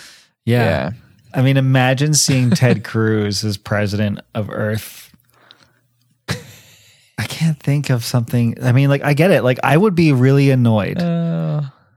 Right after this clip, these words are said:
Speaker 1: More than annoyed. I would be furious if, like, what's a moderate right
Speaker 2: Yeah.
Speaker 1: now? A Republican moderate. There aren't really any. Like, Mitt Romney was the president of
Speaker 2: Right.
Speaker 1: Earth. I just feel like, "Ugh,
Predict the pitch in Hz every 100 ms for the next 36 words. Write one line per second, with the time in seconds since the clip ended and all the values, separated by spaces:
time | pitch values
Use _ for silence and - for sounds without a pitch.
0 | _ 131 147 185 165 143 113 104 - -
1 | 127 151 175 165 - 185 202 202 139 113
2 | - - 120 - 120 110 101 - - _
3 | _ - _ _ 120 131 135 117 107 104
4 | 101 98 - 104 104 - 98 98 104 110
5 | 113 110 107 107 104 104 101 101 101 104
6 | 120 123 120 113 107 104 104 110 113 135
7 | 120 139 143 123 117 120 113 101 104 -
8 | - - - 123 123 117 - 120 113 123
9 | 117 - 107 98 95 113 110 - - -
10 | - - - - 143 156 175 160 160 -
11 | 160 156 123 -